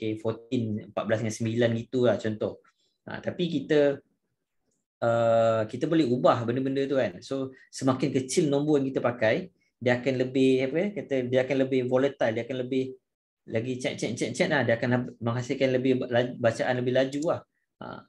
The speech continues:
sama juga macam moving average lah kan. Ha, kita boleh ubah-ubah dia punya nak pakai M A dua puluh ke, M A lima ke, M A dua ratus kan. Sama. Ha, so sini, ha, contohlah kan.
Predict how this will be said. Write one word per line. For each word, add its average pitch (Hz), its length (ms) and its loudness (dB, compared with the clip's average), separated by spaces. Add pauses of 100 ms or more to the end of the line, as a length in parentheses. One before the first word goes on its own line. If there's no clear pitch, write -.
(160)
sama 165 320 0
juga 151 160 2
macam 123 240 -2
moving 139 320 -4
average 123 240 0
lah 156 160 2
kan. 113 160 0
Ha, 92 80 -6
kita - 240 -8
boleh 110 160 -4
ubah-ubah 113 400 0
dia 113 80 -2
punya 117 300 -2 (580)
nak - 140 -4 (100)
pakai 104 160 0
M 110 80 -2
A 113 80 -2
dua 110 160 0
puluh 131 240 0
ke, 135 240 2
M 117 160 -4
A 107 160 -2
lima 135 320 -2
ke, 139 160 4 (240)
M 120 80 -4
A 110 80 -6
dua 113 140 -4 (100)
ratus 131 320 0
kan. 123 120 2 (280)
Sama. 113 240 -2 (2500)
Ha, - 160 -16
so - 240 -4
sini, 160 480 -4 (960)
ha, 101 160 -2
contohlah 127 480 4
kan. 175 160 0